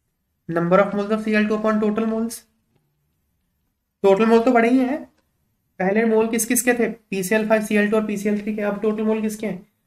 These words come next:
Helium के भी ऐड करने पड़ेंगे आपको, तो मोल fraction कम हुआ है, ये बढ़ गया, ये कम हो गया, Total इनका product same रहता है। समझ में आई बात? ये इतना इसमें उलझने की जरूरत नहीं है, तो क्योंकि common question होते हैं इसलिए मैंने बता दिया। ये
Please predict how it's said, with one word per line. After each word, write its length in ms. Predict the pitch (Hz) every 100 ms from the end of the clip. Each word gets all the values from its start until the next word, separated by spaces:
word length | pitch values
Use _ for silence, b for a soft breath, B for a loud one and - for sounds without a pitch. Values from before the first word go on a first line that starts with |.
| _
Helium 260 | 175 180 190
के 80 | 208
भी 80 |
ऐड 160 | 202 180
करने 180 | 185 180
पड़ेंगे 260 | 175 170 165
आपको, 220 | 160 180 - _ _ _
तो 40 |
मोल 200 | 175 165
fraction 300 | 165 170 180
कम 140 | 143 135
हुआ 160 | 147
है, 100 | 175 - _ _ _ _ _ _ _ _ _ _ _ _ _
ये 240 | 156 180 208
बढ़ 200 | 185 185
गया, 160 | 220
ये 100 | 226 220
कम 120 | 180
हो 80 | 185
गया, 120 | 214
Total 380 | 214 196 196 208
इनका 260 | 185 196 208
product 320 | 196 190 190
same 220 | 185 175
रहता 260 | 170 117 120
है। 60 | - _ _ _ _ _ _ _ _ _ _ _ _ _ _ _ _ _ _ -
समझ 120 | 175
में 120 | 185
आई 80 | 185
बात? 300 | 269 220 - _ _ b b
ये 240 | - 214 262
इतना 320 | 254 240 254 240 226
इसमें 260 | 208 220
उलझने 300 | 214 208 202
की 80 | 208
जरूरत 180 | 190 190
नहीं 140 | 180
है, 60 | 180
तो 80 | 185
क्योंकि 200 | 196 208
common 360 | 202 180 190 190
question 320 | 185 185 202
होते 160 | 180
हैं 80 | 180
इसलिए 180 | 180 180
मैंने 160 | 175 170
बता 260 | 160 147
दिया। 200 | 143 147
ये 180 | 135 -